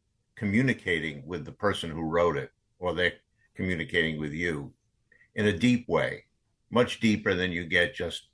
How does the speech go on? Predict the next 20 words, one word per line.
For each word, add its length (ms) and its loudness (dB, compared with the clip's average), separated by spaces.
listening 400 -4
to 120 -2
a 60 -2
conversation 1000 0
or, 280 -2
you 100 0
know, 240 4
a, 240 6
a, 380 -2
a 40 -12
thing 300 2
that 160 -6
takes 340 0
maybe 320 0
a 60 0
half 240 2
an 80 2
hour 260 4
to 80 0
watch. 560 2